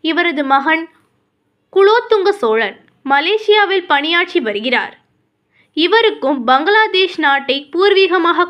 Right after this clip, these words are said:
கொண்டவர்கள் ராதா மதாப் சர்மா, அனிதா சர்மா தம்பதியர். இவர்களின் மகள் அனிலா மலேசியா ஹானர்ஸ் சேகி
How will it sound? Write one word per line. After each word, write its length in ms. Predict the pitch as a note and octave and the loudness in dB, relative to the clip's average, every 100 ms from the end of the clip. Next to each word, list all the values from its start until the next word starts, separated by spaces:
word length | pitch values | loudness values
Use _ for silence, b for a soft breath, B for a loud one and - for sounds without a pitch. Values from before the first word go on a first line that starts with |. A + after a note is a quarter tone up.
| C4 | -2
கொண்டவர்கள் 560 | A#3+ C4+ B3+ A3 A#3 D4 B B - D4 | -2 -2 -2 -2 -2 -4 B B -2 2
ராதா 360 | D#4+ G4 G#4+ G#4+ D4+ | 2 2 0 0 -2
மதாப் 340 | D4 D#4 D4+ - | 0 0 0 -4
சர்மா, 320 | A#3+ A3+ C4 D4+ C4+ | -4 -2 -2 -4 -4
அனிதா 320 | D4 F#4 F4+ G#4 G#4 | -2 0 2 0 0
சர்மா 300 | F4 C#4 C#4 C#4+ | -2 0 -2 -2
தம்பதியர். 560 | C4 A#3+ A#3 G#3+ A3 D4+ B B B - D#4+ | -4 -2 -4 -4 -4 -4 B B B -4 -2
இவர்களின் 480 | E4+ D#4 D4+ C4+ B3+ | 0 0 -2 -2 -2
மகள் 280 | C4 F4 F4 - B3+ | 0 -2 -4 -4 -2
அனிலா 340 | D4 F4+ C#4 D4+ E4 C#4+ | 0 2 0 -2 -8 -6
மலேசியா 580 | C#4 F4 A4 G#4+ F4 E4+ F4 b b b b _ | 0 2 2 2 0 0 -4 b b b b _
ஹானர்ஸ் 520 | F4 F#4 G#4 A4 A4 - - | 2 4 2 0 -6 -12 -6
சேகி 340 | D#4 D4+ D4 | -2 -2 -2